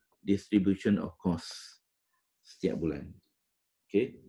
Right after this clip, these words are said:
Jadi, kamu boleh go through. Tapi yang, yang ini, contoh yang ni, eh, saya cuma, kamu, cuma nak kamu tengok daripada segi P D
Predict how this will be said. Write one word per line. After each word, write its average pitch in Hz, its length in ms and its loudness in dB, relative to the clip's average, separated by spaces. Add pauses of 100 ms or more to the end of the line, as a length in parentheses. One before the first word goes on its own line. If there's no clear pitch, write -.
(380)
Jadi, 101 160 -2
kamu 95 240 2
boleh 90 240 2
go 95 160 6
through. 95 480 0 (240)
Tapi 139 560 6
yang, 104 640 4 (120)
yang 95 280 2
ini, 110 480 4
contoh 98 360 6
yang 107 200 6
ni, 135 440 4 (560)
eh, 90 120 0
saya 113 320 8
cuma, 110 560 6
kamu, 107 400 2 (240)
cuma 104 240 4
nak 107 240 4
kamu 101 800 4
tengok 98 400 2
daripada 90 160 -4
segi 92 320 -2
P 95 80 2
D 87 80 2